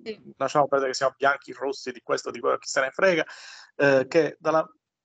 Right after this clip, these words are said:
Speaker 2: nel cuore della notte o della giornata, quello che è, arrivano, eh, ti riuniscono tutti in un unico edificio e ti ammazzano.
Speaker 1: Eh, Paolo, è quello che è capitato a mio nonno, è
Speaker 2: Eh.
Speaker 1: che,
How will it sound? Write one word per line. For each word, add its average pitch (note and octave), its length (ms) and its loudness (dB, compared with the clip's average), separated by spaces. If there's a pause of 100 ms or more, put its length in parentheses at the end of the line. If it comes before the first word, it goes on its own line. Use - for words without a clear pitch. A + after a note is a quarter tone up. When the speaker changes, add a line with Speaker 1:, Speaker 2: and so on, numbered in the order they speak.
Speaker 2:
nel E3 360 -2
cuore G3 240 4
della D3 220 2
notte D#3 420 0
o C3+ 140 0
della C#3 200 -2
giornata, D#3 440 -4
quello D#3 180 -2
che F#3+ 220 2
è, - 40 -6
arrivano, F3+ 500 0 (400)
eh, D3+ 380 -2
ti F#3+ 140 2
riuniscono F#3 440 0
tutti D#3 200 -8
in D#3 60 -2
un E3 80 0
unico E3+ 200 -4
edificio G#3 380 -2
e D3+ 60 2
ti D3 100 -4
ammazzano. B2 840 -2 (120)
Speaker 1:
Eh, G3 500 -8
Paolo, G3+ 300 -2
è E3 80 -8
quello A3+ 280 -6
che G3+ 100 -8
è F#3 40 -10
capitato E3+ 440 -10
a - 20 -4
mio F3+ 140 -6
nonno, D#3 360 -12
è - 40 -8
Speaker 2:
Eh. E3 40 2
Speaker 1:
che, F3 340 -10